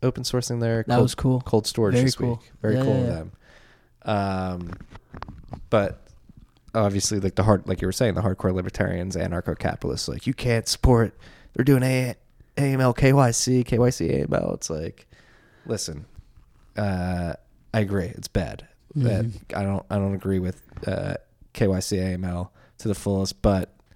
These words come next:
Speaker 1: let's be practical here. We live in a society. Most people are gonna use the easiest path to get Bitcoin.
Speaker 2: Right.
Speaker 1: And if they're going to, we might as well pick the best services. Uh, but it's interesting, uh,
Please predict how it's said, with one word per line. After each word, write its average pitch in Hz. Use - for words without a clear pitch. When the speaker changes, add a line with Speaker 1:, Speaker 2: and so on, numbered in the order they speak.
Speaker 1:
let's -
be 101
practical 92
here. 92
We 98
live 95
in 92
a 92
society. 87
Most 92
people 90
are 90
gonna 90
use 95
the 95
easiest 90
path 90
to 87
get 90
Bitcoin. 92
Speaker 2:
Right. 107
Speaker 1:
And 90
if -
they're 92
going 92
to, 90
we 92
might 92
as 87
well 92
pick -
the 95
best 98
services. 110
Uh, 95
but 104
it's 98
interesting, 95
uh, 87